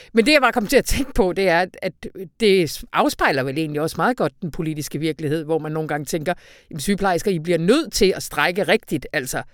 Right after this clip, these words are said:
rigtig meget. Sådan, at vi kommer til at ligge ude på gangene i lag, og at, at kirurgerne skal tørre røv, og, at de pårørende skal, øh, lave suppe hjemmefra." Eller,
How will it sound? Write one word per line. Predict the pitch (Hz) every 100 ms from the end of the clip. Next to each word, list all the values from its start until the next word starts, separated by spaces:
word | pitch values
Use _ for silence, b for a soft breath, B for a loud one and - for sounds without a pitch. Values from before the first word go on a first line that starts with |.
| _ _ _ 190
rigtig | 269 - 175 -
meget. | 143 131 127 110
Sådan, | - 233 226 240 -
at | 147 127
vi | 165 143 127 - -
kommer | 156
til | 135 208
at | 160
ligge | 202 214
ude | 190 185
på | 185 139 123 b b b -
gangene | 156 185 214 156
i | 135 135
lag, | 156 208 151 156
og | 110 147 127
at, | 131
at | 117 120 143 135 117 131 -
kirurgerne | 175 170 190 165 139
skal | 160
tørre | - 147
røv, | 165 196 135
og, | 147 143 131
at | 113 135 135 120 135
de | 151
pårørende | 131 196 185 156 143
skal, | - 147 135 b b b b
øh, | 147 139 123 117 -
lave | 127 - 143 147
suppe | - 220 233
hjemmefra." | 185 175 220 - 123 -
Eller, | - 117